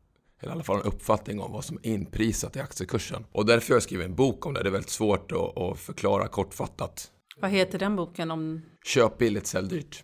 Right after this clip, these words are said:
Speaker 1: Och det är det man ska försöka göra.
Speaker 2: Ja, men det är ett bra råd. Det är ju lite oroligt på världens finansmarknader. Ska vi räkna med fortsatt oro?
Speaker 1: Där det syns mest är ju bland, eh, svenska verkstadsbolag om vi pratar Stockholmsbörsen.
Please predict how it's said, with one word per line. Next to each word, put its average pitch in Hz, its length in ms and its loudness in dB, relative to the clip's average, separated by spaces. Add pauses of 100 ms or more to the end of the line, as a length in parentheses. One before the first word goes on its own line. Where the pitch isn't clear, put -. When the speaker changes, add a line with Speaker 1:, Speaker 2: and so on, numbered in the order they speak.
Speaker 1:
Och 117 100 2
det 127 60 10
är 127 40 10
det 123 100 8
man 110 120 4
ska - 140 -4
försöka 104 260 4
göra. 202 240 4 (220)
Speaker 2:
Ja, 294 280 6 (280)
men 269 200 8
det 294 80 6
är 302 200 8
ett - 240 -4
bra 269 280 12
råd. 196 340 4
Det 196 220 2
är 294 80 6
ju 302 60 8
lite 294 220 4
oroligt 262 500 6
på 202 80 2
världens 165 440 4
finansmarknader. 180 880 0 (360)
Ska - 220 0
vi 247 80 10
räkna 247 280 4
med 240 140 2
fortsatt 202 440 0
oro? 208 460 -4 (200)
Speaker 1:
Där 131 200 8
det 120 100 10
syns 117 320 4
mest 135 340 4
är 120 40 2
ju 117 120 6
bland, 110 440 2
eh, 95 340 2
svenska 101 480 0
verkstadsbolag 104 680 6
om - 60 -2
vi 180 60 -2
pratar 98 280 0
Stockholmsbörsen. 101 760 0